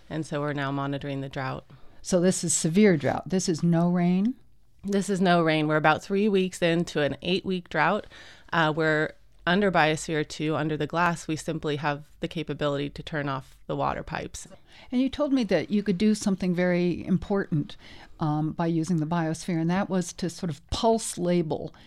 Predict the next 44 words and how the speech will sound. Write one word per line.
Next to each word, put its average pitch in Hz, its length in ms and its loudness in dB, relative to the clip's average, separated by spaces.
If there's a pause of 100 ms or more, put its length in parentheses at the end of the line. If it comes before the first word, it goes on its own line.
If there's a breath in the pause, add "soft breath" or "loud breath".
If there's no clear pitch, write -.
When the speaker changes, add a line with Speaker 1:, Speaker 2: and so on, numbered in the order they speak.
(160 loud breath)
Speaker 2:
the 160 80 0
carbon 165 640 0
in 170 180 2
the 160 80 2
system. 165 640 -4 (120)
Speaker 1:
Yeah, 233 360 0
so 202 380 2 (460 loud breath)
there 214 280 2
are 208 160 2
stable 226 800 -2 (120)
forms 208 460 0
of 185 100 0
carbon 226 640 0
that 185 140 2
are 180 80 4
not 180 380 2
that 170 320 0
abundant. 151 500 -4
So - 140 -6
usually 208 340 -2
we 185 80 0
talk 170 240 -4
about 165 240 -2
carbon 165 460 -2
twelve, - 520 -8 (480 loud breath)
uh, 160 240 2
and 165 160 -2
that 165 220 2
is, 165 140 -4
that 139 180 -2
has 165 160 -6
a 156 60 -2
mass 156 340 0
of 139 100 -8
twelve. 151 460 -4
But 170 100 -2
there's 185 160 2
also 196 240 -2
carbon 175 380 -4
thirteen 202 600 -2
that 147 120 -2
is 160 100 -12
slightly 220 420 -2
heavier. 160 520 -4